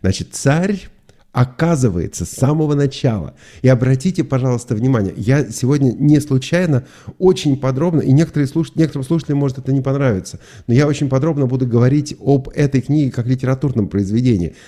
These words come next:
потому что там жемчужины, которые мы часто не замечаем. Значит, парадокс уже в первой главе.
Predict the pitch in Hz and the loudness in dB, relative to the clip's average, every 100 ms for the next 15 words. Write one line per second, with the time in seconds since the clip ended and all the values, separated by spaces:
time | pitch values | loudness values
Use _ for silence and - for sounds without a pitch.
0 | - - 143 170 175 208 - 160 175 151 | -6 -2 2 2 2 0 -2 -2 0 2
1 | 151 185 - 247 151 98 78 92 151 151 | 2 0 2 2 4 2 0 -2 0 2
2 | 139 - 151 151 - - 110 98 90 87 | 0 -2 -2 -2 -4 -4 -2 -4 -6 -6
3 | 98 113 85 62 50 - - - - 123 | -4 -4 -4 -6 -10 -20 -20 -10 0 2
4 | 131 131 - 147 147 135 156 254 - 143 | 2 0 -2 0 2 2 2 2 0 -2
5 | 139 147 156 147 131 107 110 87 71 | 0 0 0 0 0 2 0 0 -4